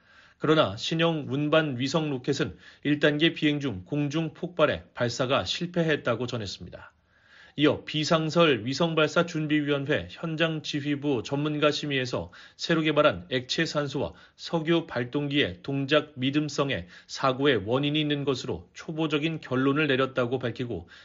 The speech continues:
기타 원인이 될 수 있는 문제점들도 심의할 것이라고 덧붙였습니다. 앞서 한국 합참은 오늘 오후 열 시 사십사 분경 북한이 서해 위성 발사장이 위치한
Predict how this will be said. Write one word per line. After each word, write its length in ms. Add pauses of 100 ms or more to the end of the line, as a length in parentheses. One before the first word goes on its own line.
(120)
기타 340
원인이 420
될 140
수 160
있는 240
문제점들도 880 (160)
심의할 640
것이라고 480
덧붙였습니다. 840 (720)
앞서 280
한국 440
합참은 460 (260)
오늘 220
오후 380
열 140
시 220
사십사 600
분경 320 (260)
북한이 400
서해 400
위성 320
발사장이 560
위치한 400